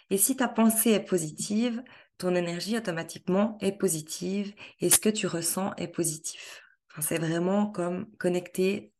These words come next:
euh, de ton cerveau à ton corps et de ton corps à ton cerveau. Donc au début, euh, j'ai, moi j'ai travaillé, euh, sur un projet professionnel,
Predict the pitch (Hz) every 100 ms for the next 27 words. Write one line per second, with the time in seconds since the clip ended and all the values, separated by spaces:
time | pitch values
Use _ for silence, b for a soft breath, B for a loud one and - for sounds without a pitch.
0 | _ _ - 143 139 143 147 175 175 165
1 | 175 156 160 151 151 147 - 196 208 208
2 | - 170 160 160 160 156 185 190 165 175
3 | 170 160 147 147 - _ _ _ _ _
4 | _ _ _ _ b b - - _ _
5 | _ _ _ _ - 196 254 226 185 233
6 | 277 294 - _ 180 175 170 165 170 170
7 | 170 - _ _ _ _ _ _ _ _
8 | _ _ _ - 147 151 151 - 170 208
9 | 202 - 180 175 175 202 208 - 165 156
10 | 175 160 156 170 160 160 - - 208 202
11 | 185 - 160 160 208